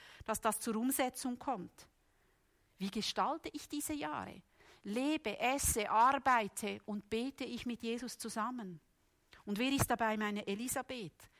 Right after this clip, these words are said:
Wo habe ich einen Menschen, mit dem ich diese Sachen wälzen kann, mit denen ich die Sache besprechen kann und der mit mir zusammen betet, mit mir zusammen wartet, mit mir zusammen Gottes Wort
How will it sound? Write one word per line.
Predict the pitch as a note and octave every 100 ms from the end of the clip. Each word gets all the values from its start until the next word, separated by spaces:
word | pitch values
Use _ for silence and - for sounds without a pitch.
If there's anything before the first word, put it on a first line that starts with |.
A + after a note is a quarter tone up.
| - _ _ - G3
Wo | B3+
habe | B3 C4+ D4+
ich | D4+ -
einen | A#3+ A3+ G#3+
Menschen, | A3 C4 C4+ B3+
mit | A3 A#3
dem | A3+
ich | A#3 -
diese | A#3 A3
Sachen | A3+ G#3 - G#3
wälzen | F#3+ G3+ - - A3+
kann, | - G3 F3+ - - - - -
mit | G#3+
denen | B3+ C4+ C4+
ich | B3+
die | C4
Sache | A#3 - A3+ B3 A3 -
besprechen | G#3+ G3 - G#3+ A3 - B3+ A#3
kann | A#3+ G3 F3 - _ _ _ _ _ _ - _ _ _ _ -
und | A3
der | B3
mit | B3 A#3
mir | A#3 A#3
zusammen | B3 A#3 A3 G#3 G3
betet, | G#3 A3+ - B3
mit | A3
mir | G#3+ G#3
zusammen | - A#3 A3 G#3+ G3+
wartet, | F#3+ G3+ A#3 E4 - C#4 - - _ _ _ _ _
mit | A3+ G#3+
mir | A3+ A3
zusammen | A#3 A#3 A3+ A#3+
Gottes | A3+ G#3+ G#3 F#3
Wort | G3 G#3 - -